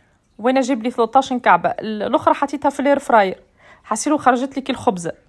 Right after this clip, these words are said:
معناها الط-، ن-، الاير فراير طيب، راي الكب كيك ديجا فيها اوبسيون، معناها متاع كب كيك. آه، خرجت ال-، من فوق ماهيش هكا مزيانة. خرجت رطبة، م-، الله غالب ما صورتهاش. حطيت توا الكب كيكيت متاعي، حضرتهم قدامي يبردوا باش نعمل لهم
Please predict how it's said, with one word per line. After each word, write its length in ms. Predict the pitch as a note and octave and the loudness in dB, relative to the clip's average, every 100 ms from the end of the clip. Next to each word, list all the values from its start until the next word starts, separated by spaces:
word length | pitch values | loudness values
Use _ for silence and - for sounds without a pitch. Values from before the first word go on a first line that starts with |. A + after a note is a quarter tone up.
| - | -4
معناها 220 | A3 D#4+ | 0 2
الط-، 140 | E4 | 2
ن-، 360 | A#3+ C#4 C4 C4 | 2 2 0 0
الاير 640 | C4 B3+ B3+ C4 B3 C#4+ | 2 2 0 -4 -2 -2
فراير 400 | C4+ F4+ G4 F#4+ | 2 4 4 4
طيب، 420 | F#4+ A#4 F4 A#3 A3+ | 0 2 2 2 2
راي 140 | A#3 | 2
الكب 260 | A3 - A#3 | 0 0 0
كيك 280 | - C4 | 0 -6
ديجا 280 | G#3+ B3 D#4 | -4 0 2
فيها 220 | D#4+ D#4+ | 0 0
اوبسيون، 480 | A#3 A3 - C4+ A3+ | 0 -2 -4 -2 0
معناها 220 | G3 G#3 | 0 -4
متاع 180 | G3+ G#3+ | -2 0
كب 180 | G#3+ G#3 | 0 -4
كيك. 400 | - A3+ G#3+ - _ _ _ _ _ _ | -6 -8 -8 -12 _ _ _ _ _ _
آه، 280 | - A3+ A3+ | 4 6 4
خرجت 460 | A3+ F4+ D4 D#4 - | 4 2 2 -2 -4
ال-، 360 | C4 C4 C4+ | -2 2 2
من 100 | C4 | 2
فوق 380 | C4+ - F4+ F4+ | -4 0 0 0
ماهيش 280 | D#4 D#4 - | -4 -2 -2
هكا 200 | D4+ A3+ | -2 -2
مزيانة. 720 | A3 G3+ A#3 A#3 G3 F#3 F3+ - _ _ - | -4 -2 0 0 0 -4 -6 -12 _ _ -4
خرجت 420 | - D4+ B3+ D4 | 2 4 4 0
رطبة، 460 | D#4+ C4 D4 D4 C#4 | 0 4 6 6 6
م-، 200 | B3+ C4 | 2 2
الله 180 | D4+ | 4
غالب 200 | C4 A#3 | 6 4
ما 60 | A3+ | 2
صورتهاش. 640 | B3 A#3+ A3+ A3 F3+ - _ _ _ _ _ _ _ _ _ _ _ _ _ _ _ _ _ _ _ _ _ _ _ _ _ - | 2 2 2 -4 -10 -12 _ _ _ _ _ _ _ _ _ _ _ _ _ _ _ _ _ _ _ _ _ _ _ _ _ -2
حطيت 400 | F#4+ F#4+ E4 - | 0 0 0 6
توا 200 | C#4 B3+ | 6 6
الكب 240 | A#3 A3 | 4 0
كيكيت 480 | G#3+ A#3+ A3 A#3+ G#3+ | 0 -6 -6 -8 -8
متاعي، 640 | G#3+ A#3 G#3+ G3 G3+ F#3+ | -4 -2 0 -2 -6 -8
حضرتهم 520 | F#3+ G#3+ G3+ G3+ - F3+ | -2 0 2 0 -2 -8
قدامي 440 | G3 G3 F3+ F#3 | -8 -6 -6 -4
يبردوا 580 | C#4+ F4 C#4 E4+ E4+ - | 0 0 0 0 0 -2
باش 260 | A#3 - | -8 -8
نعمل 320 | A3 F3+ A3+ B3+ | -6 -4 -4 -2
لهم 280 | B3 B3+ | -2 -2